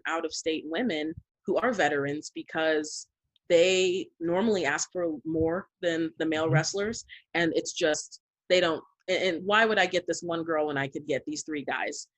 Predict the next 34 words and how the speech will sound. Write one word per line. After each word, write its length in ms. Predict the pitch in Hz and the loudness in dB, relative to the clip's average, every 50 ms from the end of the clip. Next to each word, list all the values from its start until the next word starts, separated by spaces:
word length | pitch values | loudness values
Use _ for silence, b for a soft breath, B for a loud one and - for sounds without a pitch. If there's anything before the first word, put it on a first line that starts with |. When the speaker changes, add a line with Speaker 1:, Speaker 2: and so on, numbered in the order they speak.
| _ _ _ | _ _ _
Speaker 1:
The 60 | 165 | -2
promoters 400 | 165 175 156 147 139 143 143 - | -2 0 0 0 0 0 0 0
think 180 | - 170 156 143 | 0 -2 -2 -2
to 80 | - 147 | -4 -4
themselves. 560 | 143 143 143 139 - 135 131 139 139 139 135 | -4 -4 -4 -2 -2 -2 -2 -2 -4 -4 -4
And 180 | 131 151 151 139 | -6 -6 -6 -6
so 500 | - - 165 151 151 147 147 147 147 151 | -2 0 2 2 4 4 2 2 0 -2
we 580 | 156 175 185 190 196 196 196 202 202 196 185 - - | -4 -4 -4 -2 -2 -2 0 0 -2 -2 -4 -6 -8
get 100 | 170 - | -6 -6
the 60 | 175 | -6
short 260 | - - 180 190 208 | -4 -2 -2 -2 -2
end 140 | 196 175 156 | -2 -2 -4
of 80 | 139 | -4
the 80 | 139 143 | -6 -8
stick, 300 | 143 - - 143 139 139 - _ _ _ _ _ _ _ _ | -10 -6 -4 -4 -4 -4 -6 _ _ _ _ _ _ _ _
and 220 | 160 156 151 156 147 | -2 -2 -2 -2 0
we 220 | 151 156 160 156 - | 2 2 2 2 0
end 240 | 160 165 160 160 156 | 0 -2 0 0 2
up 260 | 151 151 156 156 - - _ _ _ _ _ _ _ _ _ _ _ _ - | 4 4 4 2 -2 -12 _ _ _ _ _ _ _ _ _ _ _ _ -4
facing 320 | - 160 156 143 - 156 151 | 0 0 0 0 0 -4 -4
each 120 | 135 143 | -2 -2
other 240 | 151 143 151 156 151 | -2 0 0 0 0
again 300 | 147 147 139 135 139 139 | 0 0 -2 -2 0 -2
and 120 | 139 143 | -2 -4
again 260 | 147 143 151 139 143 | -4 -4 -4 -4 -2
and 100 | 143 139 | -4 -4
again 240 | 139 139 147 139 139 | -4 -4 -4 -4 -2
and 100 | 143 143 | -4 -4
again. 420 | 139 151 165 165 156 139 139 139 - _ _ _ _ _ _ _ _ _ - - - | 0 0 0 0 2 0 -4 -6 -8 _ _ _ _ _ _ _ _ _ -20 -2 2
But 380 | 175 156 156 151 151 151 147 - - _ | 6 8 10 10 10 8 6 2 -2 _
the 80 | 165 160 | -4 -2
companies 600 | - 190 196 214 - 190 190 185 180 180 - - - | 0 0 0 0 0 -2 0 0 0 -2 -4 -2 0
that 180 | 170 156 156 - - | 2 2 2 2 2
are 460 | 160 170 165 160 160 160 160 160 | 2 4 6 6 6 6 4 2